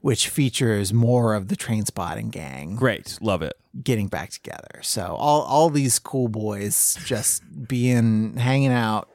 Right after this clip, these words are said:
Speaker 1: being, doing, doing heroin.
Speaker 2: Yeah. Yeah, yeah,
Speaker 1: Yeah.
Speaker 2: yeah,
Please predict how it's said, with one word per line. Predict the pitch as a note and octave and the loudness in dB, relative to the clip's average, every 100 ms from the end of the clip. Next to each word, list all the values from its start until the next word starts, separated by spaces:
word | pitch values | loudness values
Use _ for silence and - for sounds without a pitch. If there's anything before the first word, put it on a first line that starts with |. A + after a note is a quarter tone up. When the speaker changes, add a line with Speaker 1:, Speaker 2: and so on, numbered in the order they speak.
| _ _ _ | _ _ _
Speaker 1:
being, | A#2+ A2 A#2 B2 - _ | -6 -4 -8 -10 -18 _
doing, | C3 A#2 A2+ A2 | -2 0 0 -2
doing | G2+ B2 A#2 | -2 0 2
heroin. | A#2 G2+ G#2+ F#2+ G2 G#2+ | 2 2 -2 -2 -2 0
Speaker 2:
Yeah. | B2 - _ _ _ _ _ _ _ | -2 -2 _ _ _ _ _ _ _
Yeah, | G#2+ G2 | -2 0
yeah, | F2+ | -2
Speaker 1:
Yeah. | |
Speaker 2:
yeah, | D2+ | -4